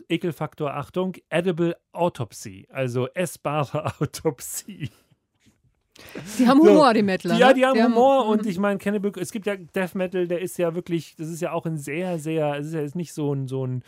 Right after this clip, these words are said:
Speaker 1: Spinner-Genre an sich, sondern es ist ja wirklich sehr, sehr diffizil und sehr, es gibt ja unterschiedliche Strömungen im Death Metal, also so wirklich querbeet. Es gibt Death Metal, da geht's um Science Fiction, ist so Blood Incantation ist zum Beispiel so eine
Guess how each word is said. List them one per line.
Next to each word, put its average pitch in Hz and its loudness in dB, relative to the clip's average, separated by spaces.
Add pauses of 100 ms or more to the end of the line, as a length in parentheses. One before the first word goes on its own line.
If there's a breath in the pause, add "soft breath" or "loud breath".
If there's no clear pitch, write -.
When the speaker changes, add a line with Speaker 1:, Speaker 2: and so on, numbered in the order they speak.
(300 soft breath)
Speaker 1:
Spinner-Genre 165 -4
an 139 -8
sich, 180 -4
sondern 160 -6
es 147 -6
ist 160 -8
ja 151 -4
wirklich 139 -8
sehr, 143 -6
sehr 147 -4
diffizil 160 -12
und 139 -8
sehr, 143 -6
es 131 -12
gibt 135 -16
ja 135 -8
unterschiedliche 147 -12
Strömungen 151 -8
im 139 -10
Death 143 -8
Metal, 135 -8
also 131 -12
so 131 -10
wirklich 135 -12
querbeet. 143 -8
Es 131 -12
gibt 135 -10
Death 139 -6
Metal, 135 -6 (360 soft breath)
da 131 -4
geht's 143 -6
um 143 -6
Science 147 -6
Fiction, 147 -4
ist 135 -12
so 139 -4
Blood 139 -4
Incantation 139 -8
ist 131 -16
zum 127 -16
Beispiel 123 -12
so 127 -12
eine 131 -10